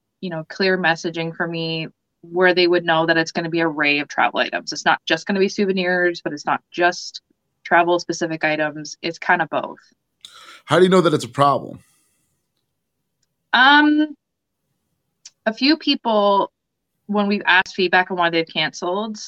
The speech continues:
Speaker 1: that's kinda been some of their feedback. Not,
Speaker 2: Sure.
Speaker 1: not a lot of people, but, um, when I've, 'cause I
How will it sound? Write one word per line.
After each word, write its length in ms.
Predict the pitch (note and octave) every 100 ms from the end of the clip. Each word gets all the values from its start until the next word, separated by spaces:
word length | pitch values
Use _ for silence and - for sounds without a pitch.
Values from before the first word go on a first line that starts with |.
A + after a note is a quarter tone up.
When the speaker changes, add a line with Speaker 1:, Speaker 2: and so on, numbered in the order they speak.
| - _ _ _ _ _ F#3+
Speaker 1:
that's 400 | F3+ E3 - -
kinda 220 | F#3+ F3
been 160 | E3+
some 160 | E3 F3
of 60 | E3
their 120 | E3
feedback. 680 | D#3 D3 F3 F#3+ A#3 - _ _ _ A3
Not, 280 | B3+ C4+ B2+
Speaker 2:
Sure. 120 | C3+ _ _ _ _ _ -
Speaker 1:
not 260 | A#3+ C#4+
a 40 | G#3
lot 220 | E3 E3
of 120 | F#3+
people, 440 | A3+ G#3+ A#3+ C4+
but, 360 | A3 F#3+ E3 -
um, 420 | F3+ E3 D#3 A#2+ _
when 200 | F#3 F#3
I've, 220 | F3+ D#3+ D#3+ _
'cause 140 | - A3
I 220 | A#3